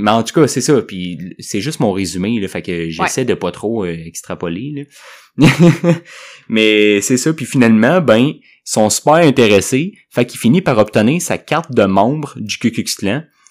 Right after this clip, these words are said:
Speaker 1: Mais là, ils veulent le rencontrer. Puis là, il fait,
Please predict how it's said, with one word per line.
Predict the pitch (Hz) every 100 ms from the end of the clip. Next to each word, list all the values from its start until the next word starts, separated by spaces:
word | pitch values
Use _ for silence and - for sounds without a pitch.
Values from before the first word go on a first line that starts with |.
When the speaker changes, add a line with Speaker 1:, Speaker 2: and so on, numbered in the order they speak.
| _ _
Speaker 1:
Mais | 98 98 101
là, | 110 175 - - _ -
ils | 107
veulent | 98 131 151
le | 107
rencontrer. | 107 107 117 98 95 120 139 - _ _ _ _ _
Puis | -
là, | 117
il | 107
fait, | 95 95 -